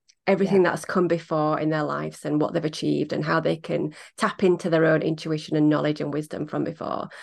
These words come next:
Speaker 1: and just enjoy our achievements generally. So I think those two cards are perfect for, for the start of today. I'm already loving the podcast. <laughs>
Speaker 2: Already my favourite time of the week.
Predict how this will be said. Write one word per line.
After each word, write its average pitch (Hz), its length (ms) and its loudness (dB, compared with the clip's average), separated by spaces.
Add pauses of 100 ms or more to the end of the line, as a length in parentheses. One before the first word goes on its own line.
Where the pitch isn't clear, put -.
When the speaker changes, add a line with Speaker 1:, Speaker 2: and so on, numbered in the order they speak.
(260)
Speaker 1:
and 202 120 2
just 240 180 -6
enjoy 196 460 -2
our 160 260 -8
achievements 175 580 -2
generally. 175 380 -2
So 170 340 4 (760)
I 240 140 2
think 320 240 2
those 175 260 0
two 196 200 -2
cards 175 380 -10
are 196 40 -8
perfect - 680 -8
for, 196 240 -6 (240)
for 254 340 2
the 285 80 -6
start 220 400 -2
of 208 100 -6
today. - 200 -6
I'm 208 100 2
already 220 320 2
loving 240 300 -4
the 254 60 -6
podcast. - 560 -18 (680)
<laughs> 262 120 2 (600)
Speaker 2:
Already 226 340 6
my 220 140 6
favourite 262 360 4
time 269 240 2
of 247 120 0
the 302 120 -4
week. 349 220 -4